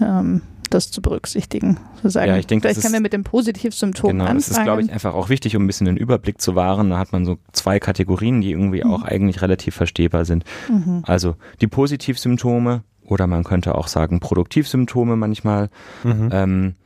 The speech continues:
Speaker 2: also die kann man sich ein bisschen so erklären, positiv, weil etwas zur Wahrnehmung hinzukommt, was man so nicht gewohnt ist.
Speaker 3: Mhm.
Speaker 2: Also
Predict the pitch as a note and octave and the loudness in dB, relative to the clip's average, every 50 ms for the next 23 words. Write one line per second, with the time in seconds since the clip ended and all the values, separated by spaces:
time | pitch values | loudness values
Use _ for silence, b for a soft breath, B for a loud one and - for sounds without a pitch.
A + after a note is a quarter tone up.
0 | b b b b b b - - F#2+ G2 G2 - G#2 G2+ G2 F#2 F#2+ F2+ G2+ F#2 | b b b b b b -4 -2 0 0 2 2 0 0 0 -2 -2 -2 -2 -2
1 | F#2 E2+ E2 F2 A2 G2+ F#2 G#2+ - G#2+ G2 G2 F#2 - G2+ F#2+ G#2 G2 - - | -2 -2 0 0 0 0 0 -2 -2 0 0 0 2 0 0 0 0 -2 -2 -2
2 | G#2+ - - F2 E2+ F#2 G#2 C#2+ D2 D#2+ - F2+ F2 E2 - - - - - - | -4 -2 0 0 0 0 0 0 -2 -2 0 0 0 0 -2 -4 -6 -4 -2 0
3 | G2 E2 E2 F2 F#2+ G2+ G2+ G#2 G#2 G#2 G2+ G2 F#2+ G2 G2 - - C3 B2 - | 0 2 0 0 0 0 2 2 2 2 0 0 0 -2 -4 -2 -2 -2 0 0
4 | B2+ A2+ G#2+ - G2+ - G#2+ F#2+ F#2+ F#2 G2 G#2+ G#2 G2 - - F2+ F2+ E2+ F#2 | 0 0 2 0 0 0 0 0 0 2 2 0 0 0 -2 -6 -6 -2 0 0
5 | F#2+ G2+ G2+ - - C2 C#2 C#2+ - - - - - - - A2 A2 F2+ D#2+ D#2+ | 2 2 0 -2 -4 -4 -6 -6 -6 -8 -14 -16 -10 -4 -2 0 2 2 2 2
6 | E2 E2+ F2 E2+ E2+ | 2 2 2 0 0